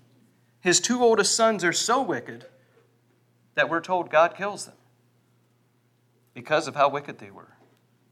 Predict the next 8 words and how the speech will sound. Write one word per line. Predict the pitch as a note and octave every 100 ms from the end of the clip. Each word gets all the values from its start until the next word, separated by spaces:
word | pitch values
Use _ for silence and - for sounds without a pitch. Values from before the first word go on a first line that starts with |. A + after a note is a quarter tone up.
| _ _ _ _ _ _ _ _ _ _ _ - _ _ _ _
In | - A3+ A#3 A#3 - _ _ _
Genesis | D#3+ F3+ F3+ D#3
chapter | F#3 F3 E3+ D#3
thirty-eight, | F3 E3+ D#3 F3 B2+ - D3
we | E3+
see | G#3+ F#3+
Judah | F#3+ G3 D#3
lying. | C3 F3 D3+ G2+